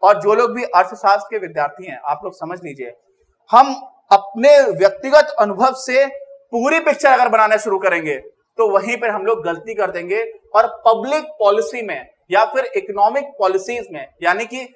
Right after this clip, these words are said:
अर्थव्यवस्था से जुड़ी हुई योजनाएं बनाने में हम इस तरह की गलती हमें कभी नहीं करनी चाहिए। इसलिए हमें क्या देखना चाहिए? डेटा देखना चाहिए,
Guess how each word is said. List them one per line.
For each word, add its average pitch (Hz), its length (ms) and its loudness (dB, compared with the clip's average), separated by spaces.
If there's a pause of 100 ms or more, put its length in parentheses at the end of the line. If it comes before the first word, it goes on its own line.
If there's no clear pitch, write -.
(240)
अर्थव्यवस्था 247 680 2
से - 140 -2
जुड़ी 196 200 0
हुई 240 240 -6
योजनाएं 190 480 0
बनाने 180 280 -4
में 208 140 -8
हम 214 200 -10 (100)
इस 190 80 -2
तरह 202 160 -10
की 214 80 -12
गलती 156 260 -10
हमें 220 180 -14
कभी 196 220 -8
नहीं 202 120 -10
करनी 156 180 -10
चाहिए। 160 300 -4 (280)
इसलिए 233 260 -6
हमें 233 120 -6
क्या 240 100 2
देखना 247 220 -4
चाहिए? 226 260 -4 (300)
डेटा 240 360 6
देखना 175 280 -4
चाहिए, 151 320 -6